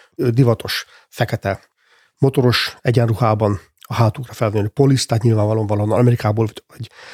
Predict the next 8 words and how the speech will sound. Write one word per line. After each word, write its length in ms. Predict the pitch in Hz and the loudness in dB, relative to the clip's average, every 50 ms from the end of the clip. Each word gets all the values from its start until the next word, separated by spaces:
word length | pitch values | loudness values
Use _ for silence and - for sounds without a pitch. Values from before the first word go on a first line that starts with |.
| - - - | -20 -10 -2
Angliából 400 | - 139 127 113 120 110 113 107 | 0 2 2 2 2 2 2 2
vásárolták, 480 | 113 120 113 - 120 113 113 110 113 | 2 2 2 2 0 0 0 0 0
mert 140 | 110 113 117 | 0 0 0
a 60 | - - - | -2 -4 -4
perzsául 360 | - 127 120 110 104 117 113 110 | -4 -4 -2 -2 -2 0 2 4
nincs 180 | 120 127 120 | 4 2 2
fölírva 380 | - - 117 113 117 117 107 113 | 2 2 4 4 4 4 2 2
rá. 220 | 110 110 107 104 | 0 0 0 -2